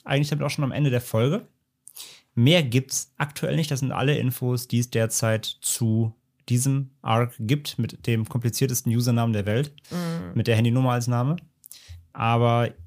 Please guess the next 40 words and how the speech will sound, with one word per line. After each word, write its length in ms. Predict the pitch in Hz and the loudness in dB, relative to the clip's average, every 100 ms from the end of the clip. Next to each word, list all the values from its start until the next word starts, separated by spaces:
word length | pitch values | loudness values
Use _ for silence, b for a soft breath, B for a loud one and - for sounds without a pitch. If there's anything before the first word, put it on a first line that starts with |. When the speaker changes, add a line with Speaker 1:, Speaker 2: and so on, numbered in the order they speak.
| - _ | -20 _
Speaker 1:
ihr 420 | - 131 151 175 156 | 0 4 4 2 -2
könnt 220 | 143 139 | 0 2
auf 120 | 123 | 0
jeden 220 | 123 120 117 | 0 0 -2
Fall 500 | 117 107 110 113 117 _ | 0 2 2 0 -6 _
da 200 | 117 110 | 2 2
jetzt 120 | 113 | 2
auch 120 | 113 104 | -2 -2
selber 220 | 120 117 | 0 0
mal 120 | 110 | 2
reinschauen. 460 | 117 151 - 139 131 | 2 2 2 2 0
Wir 100 | 117 | 0
verlinken 400 | 104 117 135 123 | 2 2 0 -2
es 60 | |
natürlich 440 | 120 - 117 113 - | -4 -2 -4 -4 -2
in 140 | 147 | 0
den 140 | 156 | 2
Shownotes. 800 | 127 - 117 123 120 120 113 - B B B B B - | 0 0 0 2 0 -2 -4 -8 B B B B B -2
Checkt 300 | - 131 - | 0 0 -2
es 140 | 131 | -4
aus 540 | - 113 170 202 - - | 0 0 0 -2 -10 -16
und 480 | _ 127 127 123 - - _ - - - | _ -2 0 0 -6 -16 _ -12 -10 -2
durchforstet 720 | 127 113 - 120 139 - 135 | -2 -2 -4 -2 -2 -2 0
mit 360 | 123 143 - - | 0 0 -2 -2
die, 340 | 120 117 120 123 | -2 0 -2 -4
die 140 | 120 | -4
Untiefen 580 | 120 131 - 127 120 123 | -4 -4 -2 -4 -2 -2
dieses, 400 | 120 113 113 - | -2 -2 -6 -6
dieses 340 | 117 110 110 | -6 -6 -4
Games. 480 | 104 110 143 180 - | 0 2 2 0 -6
Und, 400 | 110 120 120 - | -4 -4 -4 -10
ähm, 340 | - - - 113 | -8 -6 -6 -4
wenn 120 | 110 | -4
ihr 60 | - | -4
euch 140 | 123 | -6
das 120 | - 120 | -8 -6
interessiert, 460 | 117 - 123 120 | -6 -4 -4 -4
bleibt 240 | 117 117 127 | -2 -2 0
da 60 | |
dran. 280 | 110 107 | 0 0